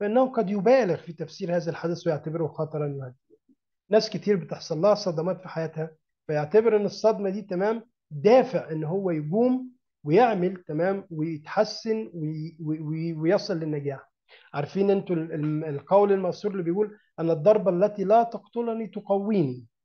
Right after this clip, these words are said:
الضربة التي لا تقتلني تقويني. غير التاني بقى اللي هو نظرته لنفسه بتبقى ضعيفة أو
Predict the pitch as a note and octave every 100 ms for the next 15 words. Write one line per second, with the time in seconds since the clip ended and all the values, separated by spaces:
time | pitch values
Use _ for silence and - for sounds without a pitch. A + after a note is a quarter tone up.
0 | _ _ _ _ _ C3 C3 E3+ E3 C3+
1 | B2 D3+ C3+ E3+ E3 C3 - _ _ D3
2 | F3+ G#3 G3+ - G#3 G#3 G3+ G#3 G#3 G#3
3 | - A3 A#3+ A#3+ C3 B2+ _ _ _ _
4 | _ _ _ _ _ _ _ _ _ _
5 | E3+ B3 D4+ - G#3+ A3 G#3 G#3+ G#3 E3+
6 | E3+ G3 F3 F3 D#3 E3+ B3+ B3+ G3 F3+
7 | G#3 - D#3+ - F3 D#3+ D3+ D3 G3 -
8 | G3+ F#3+ D#3+ C#3